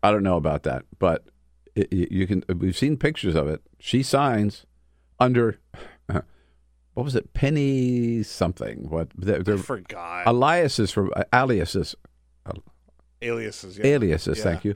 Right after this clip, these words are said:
Speaker 1: for
Speaker 2: I
Speaker 1: both.
Speaker 2: forgot, I forgot what hers was.
Speaker 1: Uh, well, her initials were P P,
Speaker 2: Yeah.
Speaker 1: and his initials were D D,
Speaker 2: Yeah.
Speaker 1: David Dennison or something like that.
Speaker 2: Uh, n-,
Speaker 1: But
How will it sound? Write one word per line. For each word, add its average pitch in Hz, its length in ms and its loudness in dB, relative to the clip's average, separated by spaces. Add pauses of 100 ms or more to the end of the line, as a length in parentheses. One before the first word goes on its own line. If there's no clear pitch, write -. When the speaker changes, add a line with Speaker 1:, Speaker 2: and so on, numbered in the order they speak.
Speaker 1:
for 110 80 2
Speaker 2:
I - 20 2
Speaker 1:
both. 92 60 -2 (180)
Speaker 2:
forgot, 143 180 -2 (100)
I 117 60 -6
forgot 135 240 -6
what 107 100 -10
hers 101 280 -12
was. 80 360 -18
Speaker 1:
Uh, 117 60 4
well, 123 220 4
her 156 160 4
initials 165 420 2
were 110 220 2
P 147 300 0
P, 101 560 2 (320)
Speaker 2:
Yeah. 92 360 -16
Speaker 1:
and 107 160 2
his 131 160 2
initials 110 380 2
were 95 160 4
D 101 300 4
D, 80 500 2
Speaker 2:
Yeah. 92 240 -12
Speaker 1:
David 92 340 2
Dennison 87 480 2
or 76 60 -2
something 78 380 -2
like 69 180 -6
that. 64 220 -6
Speaker 2:
Uh, 127 100 -6
n-, 139 340 -14
Speaker 1:
But 113 260 0